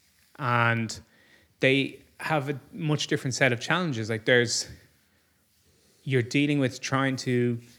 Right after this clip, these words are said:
identify who's got talent, and then you're not always gonna have, like, fifteen talented players. You might have three out of fifteen, and it's like, how can we best make a team out of this?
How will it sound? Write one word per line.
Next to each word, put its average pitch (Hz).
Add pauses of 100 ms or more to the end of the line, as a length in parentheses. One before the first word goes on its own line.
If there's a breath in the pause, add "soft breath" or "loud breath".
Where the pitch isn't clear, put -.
(960 soft breath)
identify 139
who's 143
got 123
talent, 151 (180)
and 127
then 123
you're 139
not 139
always 139
gonna 135
have, 123
like, 117
fifteen 127
talented 123
players. 135 (320 soft breath)
You 123
might 120
have 117
three 135 (280)
out 123
of 120
fifteen, 131 (560 soft breath)
and 117
it's 110
like, 117
how 135
can 131
we 120
best - (1080)
make 127
a 120
team 127
out 113
of 101
this? -